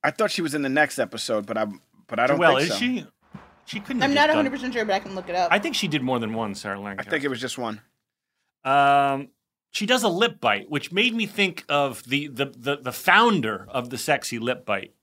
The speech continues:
Speaker 2: which was Alicia Silverstone. No one, no one did a, a lip bite. I wanna have Alicia on the podcast to talk about, uh, the founding of the lip bite.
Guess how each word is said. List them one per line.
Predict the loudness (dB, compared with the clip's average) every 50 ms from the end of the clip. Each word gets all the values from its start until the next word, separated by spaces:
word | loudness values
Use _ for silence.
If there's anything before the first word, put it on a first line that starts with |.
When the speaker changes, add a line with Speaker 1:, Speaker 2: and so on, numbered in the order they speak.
| _ _
Speaker 2:
which | -2 -2 -2 0 -2
was | -4 -2
Alicia | 0 0 -2 -2 -2 -4
Silverstone. | -4 -4 -4 -6 -6 -8 -10 -12 -12 -12 -14 -14 -16 -20 _ _ _ -6
No | 0 2 4 4
one, | 4 4 2 0 -2 -6 -12 _ _ _ _ _
no | -2 2 4 4 6
one | 6 6 6 8
did | 8 8 6
a, | 6 4 4 2 2
a | 0
lip | 2 2 0 0 2
bite. | 2 2 2 4
I | 4 4
wanna | 4 6 4 4
have | 4 2 2
Alicia | 0 0 -2 -2 -2 -2 -2 0 2
on | 4 4 4 4
the | 2
podcast | 0 0 2 2 2 2 0 -4 -6 -6 -6 -8 -12
to | -12
talk | -4 0 0 0 0 -2
about, | -4 -2 2 4 4 4 4 2 -2 -10 _ _ _ _ _ _ -6
uh, | -4 -2 -2 -2 -4 -6 -8 -10 -10
the | -10 -10
founding | 2 4 6 6 8 6 4 2 2 2 2 2
of | 0 0 -2
the | -2 0
lip | 0 0 0 0 -2
bite. | -6 -6 -6 -8